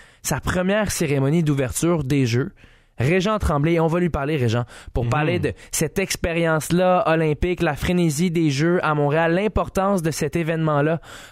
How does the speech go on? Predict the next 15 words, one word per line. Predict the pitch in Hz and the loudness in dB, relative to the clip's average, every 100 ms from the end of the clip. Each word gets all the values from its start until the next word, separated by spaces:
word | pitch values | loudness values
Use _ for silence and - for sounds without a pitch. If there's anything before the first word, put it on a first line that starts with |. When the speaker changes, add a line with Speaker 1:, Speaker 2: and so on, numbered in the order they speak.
| - | -4
Speaker 1:
pour | 170 165 | 0 0
le | 139 | 0
Québec. | 139 131 143 127 - - - - | 0 -2 -2 -4 -8 -12 -18 -6
Régent | 123 120 139 | 0 2 2
va | 139 | 0
pouvoir | 117 127 131 | -2 -2 0
nous | 127 | 0
raconter | 120 117 113 - 135 | 0 0 -2 0 0
un | 117 | -2
petit | - | -4
peu | - 135 - - - - | -4 -4 -6 -20 -20 -12
ce | - | -4
qu'il | 117 120 | 0 2
a | |
vécu | 110 113 - 143 156 | 2 0 0 0 0